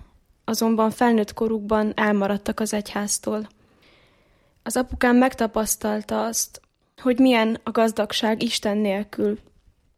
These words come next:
Nem volt boldog. Volt egy nagy élő Isten tapasztalata, melyet egy nagy megtérés követett. Kérte a Jóistent, hogy erősítse meg, hogy ő létezik, szereti őt, a gondját viseli,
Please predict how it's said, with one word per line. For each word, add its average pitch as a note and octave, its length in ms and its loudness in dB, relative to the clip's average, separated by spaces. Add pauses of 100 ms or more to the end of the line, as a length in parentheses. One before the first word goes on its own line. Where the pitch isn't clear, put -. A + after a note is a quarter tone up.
(280)
Nem A#3 220 2
volt G#3 260 2
boldog. G3+ 520 0 (1160)
Volt B3+ 300 4
egy A3+ 120 4
nagy A3+ 420 4
élő A3 380 2
Isten A3 380 0
tapasztalata, B3+ 840 0 (600)
melyet A3+ 440 2
egy A3 100 2
nagy A3+ 180 4
megtérés G#3+ 960 -2
követett. A3 760 -4 (960)
Kérte B3 340 2
a A3+ 60 6
Jóistent, A#3 580 2
hogy A#3+ 140 0
erősítse A3+ 640 0
meg, A3 260 -2
hogy G#3 180 -4
ő G3 80 -2
létezik, A3+ 680 0
szereti A3+ 500 0
őt, G#3+ 400 -2 (640)
a A#3+ 80 -4
gondját A#3+ 420 4
viseli, A#3+ 480 2